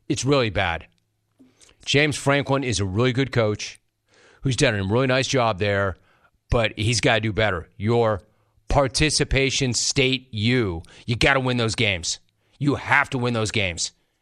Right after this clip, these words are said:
And he doesn't, like, ever. They need this one. Eric in Orlando nine. Romy, for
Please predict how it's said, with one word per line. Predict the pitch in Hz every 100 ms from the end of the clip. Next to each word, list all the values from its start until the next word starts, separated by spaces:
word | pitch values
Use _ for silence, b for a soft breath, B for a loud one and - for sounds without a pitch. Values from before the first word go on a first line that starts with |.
| _ _ -
And | 120
he | 139
doesn't, | 104 135 151 90 - _ _ _ _ _ _
like, | 113 110 - 143
ever. | 139 107 73 - _ _ _ _ _ _ _ -
They | 95 131
need | 135 101
this | 101
one. | 104 87 80 _ _ _ _ _ _ _ _ - 254 - B B B B B -
Eric | 139 175 170 170 -
in | 139 143
Orlando | 135 127 120 117 120 117 113
nine. | 104 98 90 82 76 _ _ _ _ _ _ _ _ _ _ -
Romy, | 123 131 98 - _ _ _ _ b b b b b
for | - 143